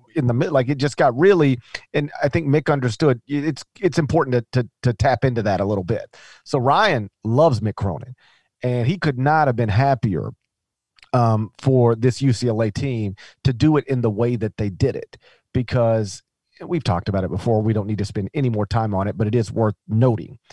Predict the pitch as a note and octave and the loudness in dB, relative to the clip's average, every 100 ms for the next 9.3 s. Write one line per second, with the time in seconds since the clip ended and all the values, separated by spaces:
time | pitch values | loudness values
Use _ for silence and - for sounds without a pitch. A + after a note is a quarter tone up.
0 | - _ _ _ B2+ A2+ - - C#3 B2+ | -20 _ _ _ -6 -6 -6 -4 -4 -4
1 | _ _ _ - A#2+ D3 D#3 - D#3+ C#3 | _ _ _ -4 0 0 0 2 4 4
2 | - - C3 - B2 A2 B2 A#2 A#2 A2+ | 0 -2 -2 -2 -4 -2 -4 -2 -4 -4
3 | - - G#2 A2 G#2+ F#2+ D#2+ E2 - - | -6 -8 -4 -4 -4 -4 -4 -6 -8 -18
4 | _ - A#2+ G#2+ G#2+ - - D#3 C#3+ C3+ | _ -4 0 0 -2 -2 0 2 0 -2
5 | G#2 _ _ _ _ _ _ _ _ _ | -6 _ _ _ _ _ _ _ _ _
6 | B2+ D#3+ D#3 B2+ B2+ C3 A#2+ G#2+ G#2 G#2 | 2 2 2 0 -2 -2 0 0 0 -4
7 | - A#2+ G#2+ A2+ G#2 F#2+ G#2 G2 E2 A2 | -6 -4 -2 -2 -2 -2 -4 -4 -2 -4
8 | F#2 D#2+ F2 C3 A2+ C3 D#3 D3+ B2+ C3+ | -2 -4 -2 -2 0 -2 0 -2 -2 2
9 | D#3 D3+ C3 | 4 4 2